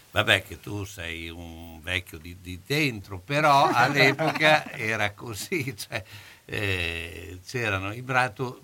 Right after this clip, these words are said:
Speaker 1: molti aspettavano proprio quei tre brani, perché erano tre. I, durante la, tutta la serata, ogni tanto c'erano i tre brani,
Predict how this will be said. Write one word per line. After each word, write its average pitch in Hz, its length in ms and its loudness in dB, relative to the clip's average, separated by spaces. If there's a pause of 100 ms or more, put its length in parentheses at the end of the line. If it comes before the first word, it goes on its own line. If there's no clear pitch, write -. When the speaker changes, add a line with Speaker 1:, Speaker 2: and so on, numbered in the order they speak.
Speaker 1:
molti 117 500 -6
aspettavano 104 640 -4
proprio 98 280 -8
quei 107 220 -8
tre 156 220 -2
brani, 87 340 -8
perché 90 200 -12
erano 98 240 -8
tre. 76 220 -14 (640)
I, 90 640 -8 (1120)
durante 107 760 0
la, 95 160 -4
tutta 107 360 -6
la 107 100 0
serata, 135 760 2
ogni 120 260 -6
tanto 127 400 -2
c'erano 104 260 -8
i 101 80 -6
tre 151 180 -8
brani, 113 540 0